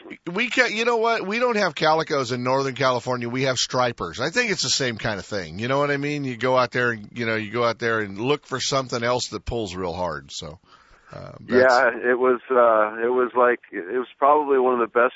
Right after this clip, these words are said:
Speaker 2: fishing sessions I've had in my life.
Speaker 1: Oh, that's
Speaker 2: Uh,
Speaker 1: awesome.
Speaker 2: it, it all came together, but, uh, yeah, the California Open at Clear Lake, uh, second annual event is coming up this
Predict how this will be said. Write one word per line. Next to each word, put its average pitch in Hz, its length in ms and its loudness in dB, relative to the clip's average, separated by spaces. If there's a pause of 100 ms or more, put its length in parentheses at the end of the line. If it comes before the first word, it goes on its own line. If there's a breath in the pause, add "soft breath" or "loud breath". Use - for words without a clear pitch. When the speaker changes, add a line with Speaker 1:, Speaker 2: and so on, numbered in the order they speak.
Speaker 2:
fishing 123 380 -4
sessions 113 400 0
I've 104 160 4
had 101 220 4
in 95 40 -12
my 90 140 -2
life. 87 360 4 (300)
Speaker 1:
Oh, 113 280 0
that's 110 240 -2
Speaker 2:
Uh, 92 80 0
Speaker 1:
awesome. 87 340 -6 (760)
Speaker 2:
it, 107 60 2
it 107 100 6
all 110 180 6
came 110 320 -4
together, 107 680 2
but, 101 200 0 (120)
uh, 101 140 4
yeah, 113 320 4
the 104 220 0 (720 loud breath)
California 151 440 2
Open 147 240 0
at 127 100 -6
Clear 143 260 2
Lake, 143 280 4
uh, 113 300 2
second 127 240 -4
annual 127 380 2
event 117 280 2
is 107 140 -8
coming 117 240 -4
up 117 180 0
this 117 140 -8